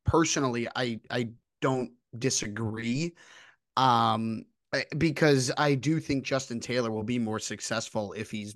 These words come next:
played in a different role. I just, I personally at this, like, this is the only break you're gonna get in, in conference play. Otherwise, you're playing two games a week every, the, the entire rest of the season, um,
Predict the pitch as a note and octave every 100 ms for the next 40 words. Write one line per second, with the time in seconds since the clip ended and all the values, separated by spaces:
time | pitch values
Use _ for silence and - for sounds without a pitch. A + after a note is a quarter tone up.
0 | - A#2+ A2 A2 G2+ F#2+ A2+ - G#2+ F#2+
1 | G2 A#2 D3 - - _ - - - C3+
2 | D3+ E3+ - _ _ _ A#2+ - _ _
3 | - D3+ D3 G#3+ G#3 D3 - C#3 C3+ -
4 | C3+ B2+ - _ _ - D#3+ F3 A#3 D#3+
5 | D#3+ D3 D3+ C3 A#2+ B2 A2+ A#2 G#2 G2
6 | F2 A#2 _ _ _ _ _ _ A#2+ A#2
7 | G2+ - A#2 - A2 G#2 G2 - G#2+ F2+
8 | - C#3+ C#3+ A#2+ C3+ - D3+ C3+ - D3+
9 | C3 C3 B2+ A2+ G#2 A2 C#3+ - _ -
10 | - - D3 C#3+ D3 - C#3 A#2+ B2+ B2
11 | A2+ - D3 B2 A#2+ - A2+ G#2 - A2+
12 | G2 F2 - _ _ _ _ B2 G#2+ G#2